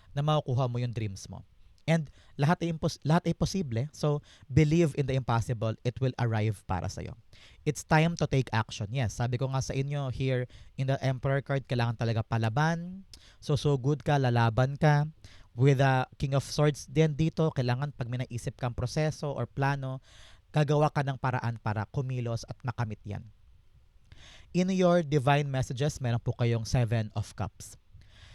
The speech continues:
Seven of Cups, sabi dito, alam daw niya marami kang confusion. Kasi marami kang gustong gawin, may mga options ka here and there. Sa dami ng mga pwede mong pamilian,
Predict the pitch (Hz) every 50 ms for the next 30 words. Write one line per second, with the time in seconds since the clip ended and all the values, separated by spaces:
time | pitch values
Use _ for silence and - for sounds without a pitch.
0 | - - - - 190 185 170 202 196 202 - - - 160 143 - - 147 135 120
1 | 120 123 113 113 107 - - 107 104 107 107 - - - - - 143 151 151 143
2 | 147 139 143 139 135 127 135 131 123 123 120 117 117 117 113 - 123 - - 131
3 | 127 120 - - 123 110 101 - - 101 90 85 90 - - 127 - - 151 139
4 | 139 131 - - - - - - - 127 131 135 131 131 131 131 127 123 117 -
5 | 151 139 131 160 180 170 185 180 180 180 180 175 156 127 120 123 120 117 127 -
6 | 131 123 - - - 139 120 - - 127 123 139 135 - 160 185 175 160 151 147
7 | 147 151 156 - - - - - _ - - 165 156 185 190 185 185 190 185 190
8 | 180 180 170 170 - 175 147 143 147 151 147 - 143 135 135 139 139 160 170 -
9 | 123 127 131 135 143